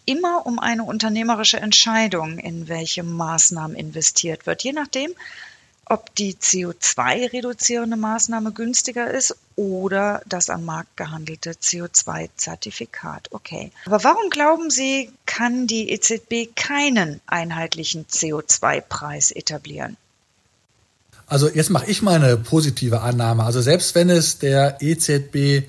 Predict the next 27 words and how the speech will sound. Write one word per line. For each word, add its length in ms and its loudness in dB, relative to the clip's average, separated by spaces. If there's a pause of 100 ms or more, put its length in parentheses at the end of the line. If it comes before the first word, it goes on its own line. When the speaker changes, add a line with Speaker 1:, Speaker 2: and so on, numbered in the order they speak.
(120)
Speaker 2:
gelänge, 640 4 (420)
den 320 2 (100)
Zins 720 4
bei 260 0
allen 360 4
Unternehmen, 800 4
die 160 -2
C 180 2
O 60 2
zwei 320 2
ausstoßen, 540 0
gleich 460 2
ansteigen 640 2
zu 160 -2
lassen, 420 0 (420)
da 120 -2
müssen 260 2
Sie 140 0
ja 120 4
sehen, 460 2 (220)
dass 180 -2
dieser 220 0
implizite 640 0
C 240 2
O 60 4
zwei 360 0
Preis 540 2